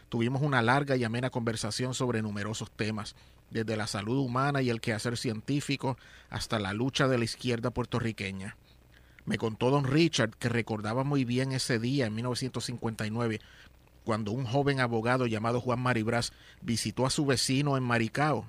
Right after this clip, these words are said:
el también comunista César Andreu Iglesias, y le propuso fundar un periódico para abrir claridades. Nació así el periódico independentista Claridad.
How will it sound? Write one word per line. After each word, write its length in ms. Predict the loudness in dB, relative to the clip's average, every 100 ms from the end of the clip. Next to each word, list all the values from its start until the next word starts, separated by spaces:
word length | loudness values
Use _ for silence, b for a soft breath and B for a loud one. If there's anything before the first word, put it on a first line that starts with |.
| -8
el 160 | -6
también 320 | -4 -4 -4
comunista 720 | -2 -2 0 0 -2 -2 -4 -4
César 400 | -6 -4 0 -2
Andreu 380 | 0 0 0 0
Iglesias, 580 | 0 -2 -2 -4 -6 -10 b b b
y 80 | -2
le 100 | -2
propuso 400 | -2 -4 -2 -2
fundar 380 | -2 0 2 2
un 80 | 2
periódico 640 | 0 2 2 0 0 -2
para 240 | -2 -2
abrir 480 | -2 -2 -2 -4 -6
claridades. 800 | -4 -4 -4 -6 -6 -6 -8 -12 -14 -20 -20 -18
Nació 320 | -10 -8 -4 -4
así 300 | -2 -2 -4 b b b
el 140 | -8
periódico 640 | -2 0 4 6 6 4
independentista 800 | 2 2 2 0 -2 -2 -2 -2 -2
Claridad. 560 | 0 -2 -2 -2 -4